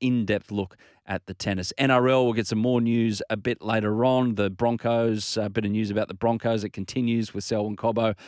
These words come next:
And also the Dragons, who's gonna replace their, uh, hammer attacker.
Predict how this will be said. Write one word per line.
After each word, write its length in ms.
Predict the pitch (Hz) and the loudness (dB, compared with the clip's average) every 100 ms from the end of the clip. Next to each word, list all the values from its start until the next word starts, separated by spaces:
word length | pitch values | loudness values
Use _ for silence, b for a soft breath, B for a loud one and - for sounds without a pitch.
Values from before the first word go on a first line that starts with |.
| B | B
And 120 | 113 | 0
also 260 | 131 127 123 | 2 4 2
the 80 | 107 | 2
Dragons, 560 | 104 131 139 139 131 | 4 4 4 2 0
who's 220 | 117 120 107 | 0 0 0
gonna 200 | 117 113 | 0 0
replace 520 | 104 - 117 110 - B B B B - | 0 0 0 -2 -8 B B B B -4
their, 280 | 104 107 | -2 0
uh, 260 | 107 104 101 | 0 0 -2
hammer 420 | - - 120 120 113 | -4 -4 0 0 -2
attacker. 520 | 92 - 113 120 131 | -6 -4 -2 -2 -4